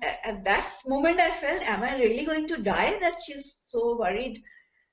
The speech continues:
Now I understand that since, you know, how it happens, that a mother cannot take her child in such a s-, situation. It's very difficult for her to accept the fact that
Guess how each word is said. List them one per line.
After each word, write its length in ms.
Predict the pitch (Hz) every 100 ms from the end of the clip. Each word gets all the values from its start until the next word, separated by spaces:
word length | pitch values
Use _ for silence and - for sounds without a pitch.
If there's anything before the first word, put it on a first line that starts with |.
| _ _
Now 280 | 202 214 302
I 140 | 339 330
understand 680 | 294 320 330 330 240 226
that 180 | 220 202
since, 500 | - 233 233 - - -
you 220 | 208 262
know, 400 | 269 214 180 - _
how 240 | - 214 220
it 120 | 208
happens, 600 | 196 175 - 165 165 - 196
that 160 | 185 - _ _ _ - 185 _ _ -
a 80 | 190
mother 440 | 190 185 214 262
cannot 520 | 247 196 202 220 262
take 260 | 240 233 233
her 140 | 233
child 560 | 220 - 175 180 240 254 - - _ _ _ _
in 180 | 202 196
such 320 | 190 208 196
a 260 | 202 190 175
s-, 160 | - -
situation. 920 | - 214 196 190 165 160 - - - -
It's 160 | 190 190
very 240 | 196 220
difficult 400 | 214 208 - 208 208
for 200 | 196 196
her 240 | 185 196
to 260 | 202 185 190 - - - _ _ _ 202
accept 440 | - - 214 202
the 100 | 247
fact 420 | 240 196 214 233
that 280 | 208 185 -